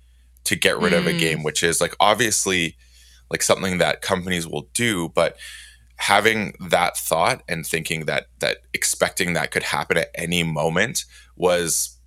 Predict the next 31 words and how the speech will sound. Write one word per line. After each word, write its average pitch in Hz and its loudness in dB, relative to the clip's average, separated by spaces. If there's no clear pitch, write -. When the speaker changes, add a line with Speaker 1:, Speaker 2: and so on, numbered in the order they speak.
Speaker 1:
very, 90 0
<laughs> 95 2
um, 82 0
very 101 0
anxious. - -4
<laughs> - -2
So 110 2
when 104 0
I 104 4
knew 98 0
that 85 2
this 85 -2
was 87 -2
a 82 2
company 78 -2
that 71 -6
was 78 -2
just - 0
starting 80 0
out 76 -4
and 60 -8
this - -2
is - -4
the 82 -2
first - -2
thing 85 0
they're 78 -2
launching 73 -4
with, 110 -2
it, 98 0
it - -2